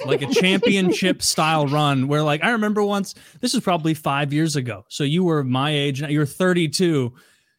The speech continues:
Speaker 1: The topic of vegetables comes up, and you're like, "Vegetables? Eh, don't touch this stuff." And I'm like,
Speaker 2: <laughs>
Speaker 1: "Oh, ha, ha, that's funny." And you're like, "No, I haven't had a Brussels sprout, a broccoli, an asparagus spear." Like, your entire twenties.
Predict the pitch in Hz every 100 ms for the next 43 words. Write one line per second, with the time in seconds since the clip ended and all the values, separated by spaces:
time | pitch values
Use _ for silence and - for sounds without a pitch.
0 | _ _ _ - 175 190 175 185 170 151
1 | 160 170 - 151 143 - 165 139 147 139
2 | 143 143 143 143 135 - _ 151 175 -
3 | 196 202 156 147 104 - 147 156 139 -
4 | 120 - 160 - - 139 135 175 - -
5 | 180 202 196 220 208 180 170 165 160 165
6 | 165 - 156 151 143 151 147 139 180 165
7 | 123 160 151 151 143 139 123 156 165 165
8 | 147 - 156 147 156 127 117 147 147 151
9 | 151 165 151 147 123 123 - 147 151 156
10 | 151 147 - - 151 151 151 147 139 127
11 | - _ _ _ _ _ _ - 175 202
12 | 180 175 160 - 208 202 175 151 170 151
13 | 113 - -